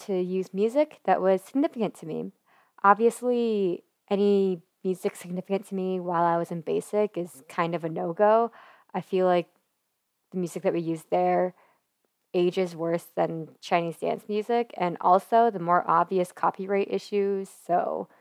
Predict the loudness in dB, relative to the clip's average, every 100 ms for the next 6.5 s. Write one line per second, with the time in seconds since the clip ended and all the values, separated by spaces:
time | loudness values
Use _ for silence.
0 | _ _ 0 2 4 2 2 -4 -8 -16
1 | -20 -20 _ _ _ _ 4 4 4 4
2 | 2 0 0 2 0 0 0 0 0 -4
3 | _ 2 4 2 2 0 0 -2 -4 0
4 | 2 2 -2 -10 _ -20 _ _ _ 2
5 | 2 4 2 0 -2 -2 -2 -6 -4 2
6 | 4 4 2 0